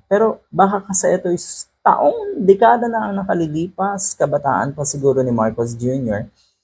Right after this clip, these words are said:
Pero yun nga, ibinabalik na itong mga honghang na ito. <laughs> Inalok daw itong si Kathy Binag ng, ah, cocaine, shabu, na itong si First Lady nung una nilang pagkikita,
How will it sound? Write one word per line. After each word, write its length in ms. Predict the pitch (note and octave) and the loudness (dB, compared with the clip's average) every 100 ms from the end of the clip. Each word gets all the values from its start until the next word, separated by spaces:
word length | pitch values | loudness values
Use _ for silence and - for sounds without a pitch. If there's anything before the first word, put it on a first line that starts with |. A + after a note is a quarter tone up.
| _ _ | _ _
Pero 160 | - D3+ | 2 4
yun 320 | D3 C3 D3+ | 4 2 0
nga, 240 | F3+ B2 - | 0 -2 -4
ibinabalik 640 | - D#3 D#3+ C3+ B2 C#3+ C#3+ | -8 -4 2 2 4 0 0
na 160 | B2 | -2
itong 160 | A#2 A#2 | 0 -2
mga 220 | A2+ A2+ | -2 -2
honghang 520 | A#2 B2+ B2 C3 A3+ A#3 A#3 | -2 -2 -2 0 -2 -2 -4
na 80 | A3+ | -4
ito. 480 | G#3 - F#2 G2 - F3+ E3 B2 | -4 -2 -2 -2 2 2 2 0
<laughs> 560 | A#2 - _ - _ F#3 | -2 -8 _ -20 _ 4
Inalok 320 | F3+ F3 F3 | 6 8 6
daw 240 | F3 F3 D#3 | 6 6 6
itong 240 | D3+ D3 | 4 0
si 80 | C#3 | 0
Kathy 320 | C#3+ C3+ C#3 | 4 4 2
Binag 480 | C3+ B2+ A2+ F#2 G2 - _ _ _ _ _ - | -8 -6 -2 -2 -4 -12 _ _ _ _ _ -2
ng, 560 | A#2+ A#2+ A#2 A2+ A2 G#2+ - - _ - | 4 6 6 2 -2 -4 -8 -20 _ -4
ah, 240 | A2 G#2+ | -2 0
cocaine, 640 | - C#3 - F#3+ G3 B2+ | 4 2 4 0 2 0
shabu, 720 | A2 - D3 A#2 D#3+ F3+ G2+ - _ | -2 0 0 2 2 2 0 -8 _
na 140 | C3 A#2+ | -2 0
itong 180 | B2+ A#2+ | 0 -2
si 540 | - B2+ A2+ G#2 F#2+ - G#2 | -4 -2 -2 -4 -6 -10 -10
First 320 | - C#3+ C#3+ C#3+ | 2 2 2 2
Lady 480 | B2 A2+ G2+ C3+ | 0 0 -4 -4
nung 160 | D3 B2 | -4 -2
una 240 | B2 A#2 | 0 0
nilang 340 | A#2 G#2+ G#2+ A2+ | 0 0 0 0
pagkikita, 680 | A2+ A2 - G2+ - E2+ | -2 -4 -14 -14 -6 -6